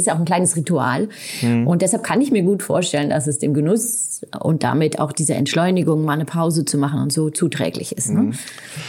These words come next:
Speaker 2: Jetzt
Speaker 1: Mhm.
Speaker 2: bist du ja eine Glücksforscherin, ja? Jetzt
Speaker 1: Mhm.
Speaker 2: haben wir momentan schwierige Zeiten. Ich spreche jetzt gerade das Thema Corona an. Äh, Skandinavien, auch Schweden ja, äh, stark betroffen, obwohl ihr da einen anderen Weg,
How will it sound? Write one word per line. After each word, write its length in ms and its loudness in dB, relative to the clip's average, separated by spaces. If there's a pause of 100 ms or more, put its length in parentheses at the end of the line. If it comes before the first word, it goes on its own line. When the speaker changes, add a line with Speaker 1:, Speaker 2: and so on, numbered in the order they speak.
Speaker 2:
Jetzt 220 2
Speaker 1:
Mhm. 60 -2
Speaker 2:
bist 200 0
du 40 4
ja 100 4
eine 160 2
Glücksforscherin, 1040 -2 (140)
ja? 260 2 (200)
Jetzt 280 2
Speaker 1:
Mhm. 40 4
Speaker 2:
haben 120 6
wir 200 0
momentan 640 2
schwierige 500 2
Zeiten. 540 2
Ich 100 0
spreche 240 0
jetzt 120 -2
gerade 220 2
das 100 0
Thema 300 0
Corona 560 0
an. 180 2 (400)
Äh, 420 2
Skandinavien, 840 2
auch 100 0
Schweden 440 0
ja, 340 2
äh, 160 -2
stark 340 -2
betroffen, 400 0
obwohl 260 0
ihr 120 2
da 80 2
einen 100 0
anderen 420 0
Weg, 280 0